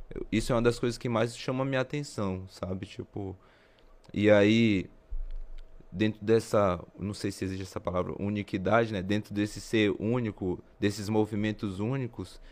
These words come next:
também enxergar, né? O quanto que a pessoa trabalhou nisso, sabe? Quanto que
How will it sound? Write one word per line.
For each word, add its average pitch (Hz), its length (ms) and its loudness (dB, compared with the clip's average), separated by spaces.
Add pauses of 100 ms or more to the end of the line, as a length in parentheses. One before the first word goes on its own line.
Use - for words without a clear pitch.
(160)
também 131 280 0
enxergar, 139 480 2
né? 107 160 2
O 101 60 2
quanto 110 260 -6
que 120 60 0
a 113 60 2
pessoa 117 300 -4
trabalhou 104 520 2
nisso, 104 580 -4
sabe? 98 480 -8 (440)
Quanto 95 260 -4
que 101 360 -2